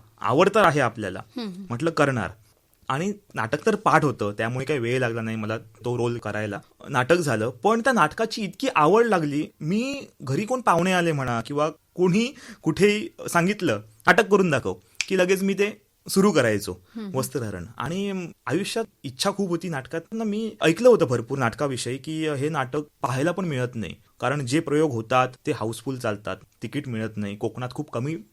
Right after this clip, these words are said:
Speaker 1: दौरे होतात त्यांचे आणि कोकणातल्या प्रयोगांना तर तुफान गर्दी असते. लोक म्हणे उभं राहून वगैरे, कुठून घुसून वगैरे नाटकं बघतात.
Speaker 2: हो.
Speaker 1: तर मी एवढासा, मला तर घरातले अलाउ पण करणार नाहीत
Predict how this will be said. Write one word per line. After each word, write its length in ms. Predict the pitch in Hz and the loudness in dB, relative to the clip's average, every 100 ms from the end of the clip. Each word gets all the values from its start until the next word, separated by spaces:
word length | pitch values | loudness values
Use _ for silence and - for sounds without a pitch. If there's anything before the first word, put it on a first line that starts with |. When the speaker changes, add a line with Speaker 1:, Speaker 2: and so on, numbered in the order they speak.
| _ - | _ -8
Speaker 1:
दौरे 260 | 127 113 127 | -4 0 0
होतात 260 | 113 110 | -2 -4
त्यांचे 440 | 107 104 101 98 95 - | -6 -6 -6 -6 -8 -8
आणि 180 | - 127 | -6 -4
कोकणातल्या 480 | 127 120 139 147 165 - | -4 -4 -6 -4 -6 -6
प्रयोगांना 480 | - 131 151 165 185 | -4 -2 0 -2 -4
तर 420 | 208 214 226 220 208 - | -2 -2 0 0 -4 -6
तुफान 300 | 147 196 220 | -2 2 4
गर्दी 220 | 180 143 | 4 4
असते. 280 | 120 104 107 | 0 0 -2
लोक 220 | 117 110 | -2 0
म्हणे 220 | 156 147 165 | 0 0 -2
उभं 240 | 139 143 | 0 4
राहून 220 | 151 156 | 4 2
वगैरे, 380 | 147 143 143 147 | -2 0 0 0
कुठून 380 | 147 131 135 143 | -4 -8 -4 -4
घुसून 340 | 120 - 165 | -4 -2 0
वगैरे 220 | 165 160 | 0 0
नाटकं 320 | 156 131 - 131 | 0 -2 -4 -6
बघतात. 360 | 101 - 170 | -6 -8 -8
Speaker 2:
हो. 120 | 208 | -4
Speaker 1:
तर 80 | 165 | -2
मी 140 | 185 196 | 0 2
एवढासा, 340 | 160 170 180 | 2 2 0
मला 180 | 156 160 | -2 -2
तर 140 | 180 | -2
घरातले 360 | 147 135 139 160 | -4 -4 -4 -4
अलाउ 260 | 131 151 | 2 4
पण 140 | 160 160 | 4 0
करणार 320 | 131 120 110 | -2 -2 -2
नाहीत 180 | 107 | -4